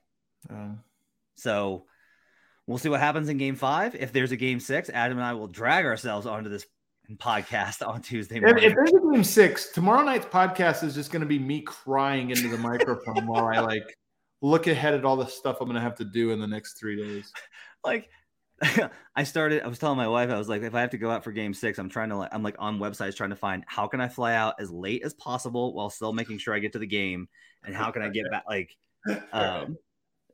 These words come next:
Speaker 2: but, you know, we'll see. Look, the, the Heat aren't gonna, I will say this too, the Locked On Heat's been dead on about this. Locked On Heat has said consistently, the Heat are not going to give it to you.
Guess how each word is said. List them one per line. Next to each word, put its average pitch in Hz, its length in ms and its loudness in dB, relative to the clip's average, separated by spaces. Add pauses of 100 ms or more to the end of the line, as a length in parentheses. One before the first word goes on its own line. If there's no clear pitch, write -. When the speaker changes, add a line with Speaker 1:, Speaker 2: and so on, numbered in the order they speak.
(120)
Speaker 2:
but, 127 440 4
you 127 100 0
know, 117 140 2
we'll 127 120 0
see. - 160 -10
Look, 127 240 0 (520)
the, 113 240 -6
the 131 80 2
Heat 147 140 2
aren't 165 200 0
gonna, 139 180 -6
I 110 120 -4
will 120 120 0
say 139 160 0
this 127 200 -4
too, 117 360 -4
the 107 200 -12 (120)
Locked 113 200 0
On 131 100 -2
Heat's 120 240 -4
been 95 400 -6
dead 104 180 2
on 92 200 -2
about 85 200 -6
this. - 460 -14 (800)
Locked 117 200 2
On 127 100 6
Heat 131 260 -2 (280)
has 107 240 -2
said 95 220 -4
consistently, 90 720 -8 (800)
the 107 140 -6
Heat 123 180 0
are 135 80 4
not 117 380 0
going 107 320 -4
to 98 160 -12
give 95 260 -6
it - 140 -10
to 90 140 -14
you. 64 300 -14